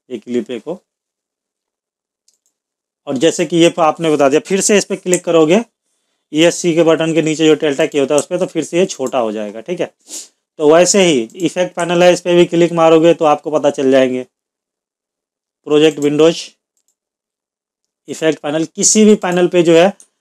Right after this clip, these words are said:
आप बड़ा क्लिक मारोगे, ये टेल्टा की को दबाओगे तो बड़ा हो जाएगा, किसी भी पे भी। अभी बड़ा हो गया, छोटा हो गया,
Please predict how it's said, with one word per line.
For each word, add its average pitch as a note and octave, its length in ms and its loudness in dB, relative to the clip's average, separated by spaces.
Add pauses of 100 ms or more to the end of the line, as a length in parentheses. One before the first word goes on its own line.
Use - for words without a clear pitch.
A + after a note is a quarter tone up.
(160)
आप D3 120 -6
बड़ा D3 260 2
क्लिक D#3+ 300 -6
मारोगे, D#3 460 2 (1200)
ये D3+ 480 4 (300)
टेल्टा D#3 360 -4
की E3 120 0
को E3 100 2
दबाओगे D3+ 400 4
तो G3 140 0
बड़ा C3+ 200 2
हो A#2+ 100 0
जाएगा, A2+ 220 -6
किसी F#3+ 380 0
भी D#3+ 160 2
पे A2+ 220 -6
भी। G#2+ 180 -14 (500)
अभी C#3+ 140 0
बड़ा C#3+ 180 4
हो D3 140 4
गया, D#3+ 140 4
छोटा C3+ 260 -4
हो C3+ 140 0
गया, C#3+ 200 0